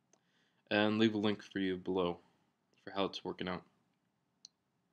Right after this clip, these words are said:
Thank you, everyone, for all of your support and helping us. And as always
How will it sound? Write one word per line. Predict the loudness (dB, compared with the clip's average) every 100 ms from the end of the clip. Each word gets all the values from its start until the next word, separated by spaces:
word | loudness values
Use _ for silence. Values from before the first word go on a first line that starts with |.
| _ _ _ _ _ _ _ _ _ _ _ _ _ _ _ _ _ _ _ _ -20 -20 _ _ _ _ _
Thank | -2 0
you, | 0 0 -2 -10 -20 -12 -6
everyone, | -4 -4 -8 -10 -14 _ _ _ _ _ _ _ _ _ _
for | 0
all | 2
of | 2 0
your | -2
support | -2 -8 -6 -6 -8
and | -12
helping | -12 -12 -16
us. | -12 -12 -12 _ _ _ _ _ _ _ _ _ _ _ _ _ _ _ _ _ _ _ _
And | -10
as | -2
always | 2 2 0 -4 -10